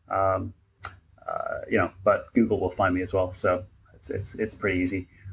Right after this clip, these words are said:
Um, always like hearing from people too, so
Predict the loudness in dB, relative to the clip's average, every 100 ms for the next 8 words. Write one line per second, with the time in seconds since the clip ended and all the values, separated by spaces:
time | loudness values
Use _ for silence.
0 | -18 -16 -16 -16 -20 -20 -20 _ _ _
1 | _ -20 -8 -6 -6 -12 -2 2 4 4
2 | 2 0 -2 -4 -14 -16 -16 -20 -18 -14
3 | -12